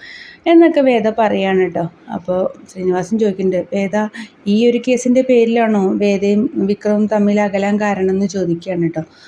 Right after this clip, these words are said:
അപ്പോൾ വേദ പറയുന്നുണ്ട്, "അതിൻ്റെ പേരിൽ ഒന്നുമല്ല ഞാനും വിക്രമും തമ്മിൽ അകലാനുള്ള കാരണം. ആ കേസ് ഇതിലേക്ക് വലിച്ചിടണ്ട"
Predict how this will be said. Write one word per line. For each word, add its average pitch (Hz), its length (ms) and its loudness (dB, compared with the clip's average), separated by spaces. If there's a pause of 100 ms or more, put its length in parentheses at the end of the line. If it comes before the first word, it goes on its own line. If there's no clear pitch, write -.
(180)
അപ്പോൾ 170 240 -6
വേദ 175 280 -2
പറയുന്നുണ്ട്, 180 580 -2 (120)
"അതിൻ്റെ 220 320 0
പേരിൽ 220 380 2 (300)
ഒന്നുമല്ല 202 540 4
ഞാനും 196 380 0
വിക്രമും 196 460 -2
തമ്മിൽ 185 300 -4
അകലാനുള്ള 180 560 -4
കാരണം. 190 420 -8 (440)
ആ 349 160 0
കേസ് 277 400 0
ഇതിലേക്ക് 208 560 -4
വലിച്ചിടണ്ട" 196 640 -4